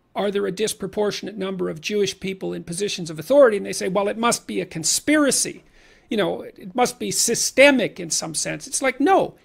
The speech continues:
it can be simply accounted for by that relatively large I Q differential. Now, the next criticism would be, "Well, don't the Jews tend to lean left?" Well, first you might say, "Well, you know, given what happened in, in Nazi Germany,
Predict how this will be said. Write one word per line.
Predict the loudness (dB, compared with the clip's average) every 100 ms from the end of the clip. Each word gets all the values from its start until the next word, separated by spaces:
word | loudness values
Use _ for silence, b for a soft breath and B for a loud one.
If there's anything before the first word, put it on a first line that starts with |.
| b b
it | -6
can | -4
be | -4 -4
simply | -2 2 4 4 4 -2
accounted | -2 -4 -6 -6 -8
for | -6 -4
by | -2 -4
that | -4 -2
relatively | 2 2 2 -4 -8 -8
large | -4 -4 -4
I | -4 -6
Q | -6 -10
differential. | -8 -10 -6 -4 -2 -4 -10 b b b b
Now, | 0 2 2 b b b b b 0
the |
next | 2 4 0
criticism | -4 -2 -2 -4 -4 -6
would | -8 -6
be, | -6
"Well, | -2 -2 -2 -6 _ _ _ 4
don't | 6 6 -2
the |
Jews | -6 -4 -4 -6
tend | -4 -4 -4 -4
to | -6
lean | 0 0 0 0
left?" | 4 6 4 -4 -18
Well, | -4 -2 -2
first | -2 0 0 -2
you | -6
might | -4 -4 -2
say, | -4 -4 -4
"Well, | -4 -4 -6 -12 _
you | -6
know, | -6 -6 -2
given | -2 0 -4
what | -6
happened | -4 -6 -6 -12
in, | -14 -16 _ _ _ -10
in | -6
Nazi | -6 -6 -8
Germany, | -2 0 0 -4 -8 -14